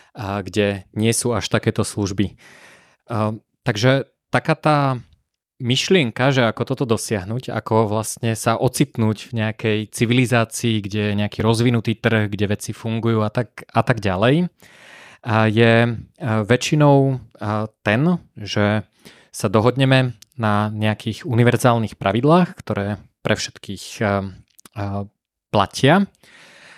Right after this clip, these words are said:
V demokratickej spoločnosti to robíme tak, že ich nenavrhneme priamo, ale že si zvolíme nadpolovičnou väčšinou nejakých, e, reprezentantov, ktorí, e, tiež nadpolovičnou väčšinou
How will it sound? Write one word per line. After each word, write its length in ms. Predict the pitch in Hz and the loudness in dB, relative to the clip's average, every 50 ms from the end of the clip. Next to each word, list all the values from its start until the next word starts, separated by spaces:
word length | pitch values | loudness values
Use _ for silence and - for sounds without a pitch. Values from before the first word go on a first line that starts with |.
| - _ | -20 _
V 480 | - 117 95 98 110 113 113 110 107 | -12 -10 -4 0 2 4 4 4 4
demokratickej 720 | 107 131 151 165 - - 151 151 - 151 - - - 151 139 | 4 4 4 2 4 2 2 2 0 -2 -2 0 0 2 2
spoločnosti 880 | 127 - - 131 123 123 - - - 131 120 - - - - 127 120 | 2 0 0 0 0 0 0 -2 -4 -4 -4 -4 -6 -6 -4 -4 -4
to 80 | - - 113 110 | -2 -2 -2 0
robíme 320 | 104 117 117 113 113 107 | 0 2 2 2 2 0
tak, 240 | - 110 104 107 107 | 0 -2 -2 -2 -4
že 240 | 98 110 107 107 101 | -4 -4 -4 -4 -4
ich 80 | - | -4
nenavrhneme 560 | 110 107 110 104 107 104 98 104 110 101 101 | -2 0 0 0 0 -2 -4 -4 -2 -2 -4
priamo, 560 | 98 - - 101 95 92 92 98 110 127 160 160 | -2 0 0 2 2 2 2 4 4 6 6 4
ale 240 | 113 92 95 98 | 4 2 0 -2
že 160 | 95 98 101 - | -4 -4 -8 -8
si 240 | - - 101 101 | -8 -8 -6 -6
zvolíme 560 | 95 - 98 95 98 101 107 104 104 101 104 101 | -6 -6 -6 -4 -2 -2 -2 -2 0 2 2 2
nadpolovičnou 720 | 95 101 104 - - - 107 110 107 104 - - - 101 92 95 | 2 0 -2 -2 0 2 2 2 2 0 -4 -4 -4 -4 -2 -2
väčšinou 560 | 101 - - - 110 110 107 107 107 104 107 107 | -4 -4 -4 -2 0 2 2 2 2 0 -2 -4
nejakých, 640 | 101 98 98 95 - - 101 95 - - - - - | -4 -4 -4 -4 -6 -8 -10 -10 -12 -16 -16 -12 -6
e, 240 | - 104 101 98 92 - _ - - - - - - - - - - _ - | -4 -2 -2 -2 -4 -6 _ -20 -20 -20 -20 -20 -20 -20 -20 -20 -20 _ -2
reprezentantov, 1120 | 110 113 120 - - 143 135 113 135 131 127 120 - 127 120 120 - - 123 117 117 117 110 | 0 0 2 2 2 2 2 4 2 2 0 0 0 0 0 -2 0 0 2 2 2 2 0
ktorí, 640 | - - - 107 98 104 104 104 101 101 107 104 92 | -4 -6 -6 -4 -4 -2 -2 -4 -4 -6 -8 -10 -12
e, 240 | - 113 101 104 | -8 -6 -6 -6
tiež 480 | 101 - - - 117 117 - - - - | -6 -4 0 2 2 2 2 -2 -6 -6
nadpolovičnou 800 | 107 101 - - - 104 104 104 107 - - - 113 110 110 104 | -6 -6 -6 -6 -6 -6 -6 -6 -8 -10 -10 -8 -6 -4 -2 -2
väčšinou 440 | 101 107 - - - 127 127 127 | -4 -4 -4 -2 0 2 2 4